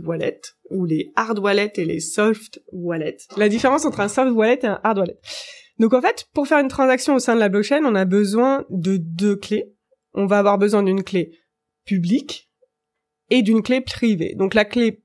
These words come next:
publique, c'est comme son iban. En fait, c'est tout simplement, euh, une clé qui est accessible à tous et à travers laquelle on va avoir besoin pour pouvoir envoyer une crypto ou un N F T. Et sa clé privée, c'est son secret.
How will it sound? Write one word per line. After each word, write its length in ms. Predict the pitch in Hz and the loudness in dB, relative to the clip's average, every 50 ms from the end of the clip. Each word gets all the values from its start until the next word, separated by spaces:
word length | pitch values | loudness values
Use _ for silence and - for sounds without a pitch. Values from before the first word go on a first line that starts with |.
| _ | _
publique, 460 | - 214 202 185 180 208 277 - - - | -2 -2 0 2 2 2 2 2 0 -4
c'est 220 | - - 220 208 | -6 -4 -2 0
comme 200 | - 247 254 262 | 0 0 0 0
son 200 | 254 - 240 233 | 0 0 0 2
iban. 320 | 220 208 170 - - - - | 2 2 0 -2 -4 -6 -8
En 60 | - | -8
fait, 220 | - - 233 240 240 | -4 -2 -2 -2 0
c'est 120 | - 196 175 | -2 -4 -4
tout 120 | - 208 | -4 -6
simplement, 600 | - 214 202 196 - 202 190 196 214 240 277 302 - - - - - - _ - - | -4 -4 -4 -2 0 0 2 2 4 4 2 2 0 -6 -20 -20 -20 -20 _ -6 -2
euh, 260 | 180 180 175 - - - - | -2 0 0 -2 -4 -4 -2
une 240 | 214 214 208 208 202 | 0 2 2 2 2
clé 260 | 208 240 254 285 285 | 2 2 2 2 0
qui 360 | 294 - - 220 214 208 202 196 | -2 -4 -2 2 2 4 4 2
est 100 | 185 - | 2 2
accessible 640 | 214 220 220 - - 220 208 - - 226 196 196 | 0 0 0 0 -2 -2 0 0 0 0 2 2
à 80 | 180 180 | 0 0
tous 340 | 175 - 262 330 370 - - | 0 0 0 0 2 2 2
et 280 | 202 196 185 190 185 | 2 4 4 2 2
à 160 | - - 196 190 | 2 0 0 -2
travers 260 | - 214 196 202 190 | 0 2 2 4 4
laquelle 300 | 196 185 180 262 294 311 | 2 2 2 2 2 2
on 80 | 254 | 2
va 220 | 196 196 196 196 196 | 2 2 2 2 0
avoir 420 | - - - 196 185 196 190 190 | 0 0 0 0 2 2 2 2
besoin 320 | 185 202 208 202 262 320 320 330 | 2 0 0 2 0 0 -2 -2
pour 200 | - 294 - - | -6 -8 -8 -4
pouvoir 480 | - 226 220 247 269 277 277 - - _ - | -4 -2 0 2 0 0 -2 -6 -8 _ 0
envoyer 600 | 247 247 214 214 220 214 214 220 233 254 311 403 403 - _ - | 2 2 2 2 2 2 2 2 2 0 0 -2 -6 -10 _ -2
une 140 | 226 226 - | 0 0 0
crypto 340 | - - 196 - - 247 254 | -2 -4 -6 -2 -2 0 0
ou 60 | 233 | 0
un 100 | 208 190 | 0 0
N 180 | 175 160 - | -2 -4 -6
F 40 | - - | -8 -10
T. 80 | - - - - _ _ _ _ - - - _ _ - | -14 -18 -18 -20 _ _ _ _ -20 -20 -20 _ _ -2
Et 140 | - 226 214 | 0 0 2
sa 200 | - 247 233 226 | 4 4 2 2
clé 420 | 226 - 220 214 196 - - - _ _ - | 2 2 2 4 2 2 -2 -6 _ _ -14
privée, 500 | - - - 196 185 165 180 220 254 370 480 453 | -10 -4 -2 0 2 2 4 4 4 4 2 2
c'est 500 | 330 - - - 285 311 320 - - - _ _ _ _ _ - - - | 0 -2 0 2 2 2 2 0 -2 -6 _ _ _ _ _ -20 -16 -6
son 120 | - 277 262 | -2 -2 -2
secret. 440 | 269 - 247 240 - - 160 - | 0 0 -2 -2 -2 -6 -12 -12